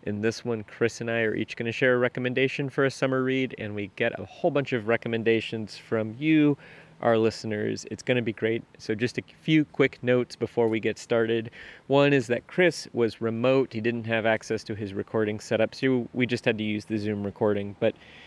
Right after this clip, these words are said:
you'll, you'll understand him just fine, and you'll get used to it. Uh, second, <laughs> the pitcher, whose name I pronounce in several different ways in this episode, um, in an attempt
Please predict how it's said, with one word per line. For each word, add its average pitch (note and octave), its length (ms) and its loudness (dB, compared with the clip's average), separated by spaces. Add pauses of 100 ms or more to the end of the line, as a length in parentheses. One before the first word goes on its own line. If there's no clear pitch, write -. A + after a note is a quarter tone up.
(280)
you'll, A3+ 240 6
you'll E3 180 6
understand A#2 400 0
him G#2 80 -6
just A2 220 -4
fine, G2 260 -4
and G#2 100 -6
you'll G#2+ 140 -4
get G#2 140 -4
used F#2+ 260 -8
to G2 140 -2
it. G2 120 -2 (760)
Uh, A#2 280 4 (260)
second, F#3+ 520 2 (200)
<laughs> - 200 -12
the B2+ 160 2
pitcher, G#3+ 520 0 (300)
whose C3 240 0
name C#3+ 520 2
I A#2+ 220 0
pronounce B2 560 -2
in G#2 80 -4
several B2 400 2
different A2+ 400 -4
ways A#2 360 0
in C3 120 -4
this C3 180 -2
episode, C#3 600 2
um, A2 380 0
in G#2+ 160 -4
an G#2+ 80 -4
attempt A2+ 440 -6